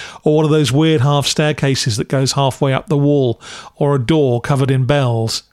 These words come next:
and knockers. But I'll try and soldier on for Pod Roast. It begins with a conversation between Demi and Liz, a British woman.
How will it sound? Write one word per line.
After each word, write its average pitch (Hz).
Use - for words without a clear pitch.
and 139
knockers. 123
But 156
I'll 156
try 175
and 156
soldier 143
on 135
for 123
Pod 123
Roast. 110
It 190
begins 247
with 185
a -
conversation 175
between 151
Demi 156
and 160
Liz, 151
a -
British 135
woman. 135